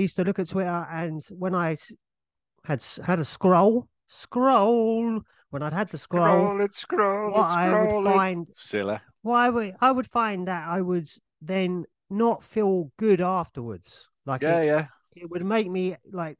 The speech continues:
Speaker 1: feel negative emotions like ang-, anger and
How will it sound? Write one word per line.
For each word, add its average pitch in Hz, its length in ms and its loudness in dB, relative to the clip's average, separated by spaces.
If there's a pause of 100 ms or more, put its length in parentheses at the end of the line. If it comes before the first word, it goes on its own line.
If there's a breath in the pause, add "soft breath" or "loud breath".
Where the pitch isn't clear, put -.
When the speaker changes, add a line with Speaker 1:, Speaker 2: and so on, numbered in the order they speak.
Speaker 1:
feel 170 360 0
negative 170 560 -4
emotions 160 640 -2
like 131 240 -8
ang-, 151 320 -6 (180)
anger 165 600 0
and 113 180 -2